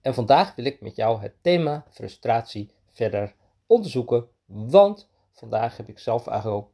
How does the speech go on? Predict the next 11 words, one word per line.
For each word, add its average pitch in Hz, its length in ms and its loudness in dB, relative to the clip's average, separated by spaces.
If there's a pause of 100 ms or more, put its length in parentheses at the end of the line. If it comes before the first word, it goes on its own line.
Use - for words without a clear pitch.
enorm 214 1300 0
veel 98 280 -2
last 107 300 -4
van 104 180 -12
frustratie. 139 840 -2 (500)
Misschien 160 320 -6
ken 156 200 6
je 143 60 2
wel, 117 420 2
nou 113 200 -4
ja 113 260 -4